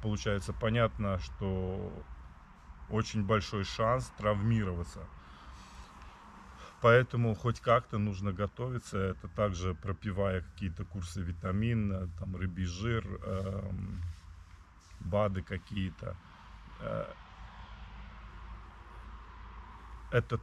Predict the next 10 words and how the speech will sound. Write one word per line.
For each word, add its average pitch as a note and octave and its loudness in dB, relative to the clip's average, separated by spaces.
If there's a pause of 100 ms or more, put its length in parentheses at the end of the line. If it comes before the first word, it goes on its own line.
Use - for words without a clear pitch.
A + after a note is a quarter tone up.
(120)
точно B2+ 2
как G2+ 0
бы G2 0 (140)
даст A2 4
возможность G#2+ 2 (340)
уменьшить A2+ 4
риски, G#2+ 0 (260)
риски, G#2+ 2 (400)
э, G2 2 (140)
травмированности. G#2 4